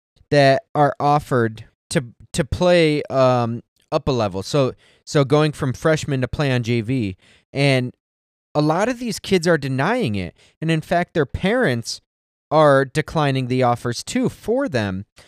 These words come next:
because they're, they're thinking, "What if,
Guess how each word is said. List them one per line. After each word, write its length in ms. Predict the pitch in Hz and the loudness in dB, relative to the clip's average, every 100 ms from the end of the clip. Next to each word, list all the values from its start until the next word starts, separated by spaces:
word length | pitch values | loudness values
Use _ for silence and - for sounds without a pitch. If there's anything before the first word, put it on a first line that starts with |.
| _ _ | _ _
because 460 | 180 - 180 156 147 | -4 2 2 2 -2
they're, 260 | 165 160 | -2 -2
they're 140 | 143 160 | -2 -4
thinking, 500 | 185 165 170 156 135 _ _ _ _ _ | -4 -4 -4 -4 -8 _ _ _ _ _
"What 260 | 110 147 240 | -2 2 4
if, 340 | 233 - - | 2 -2 -20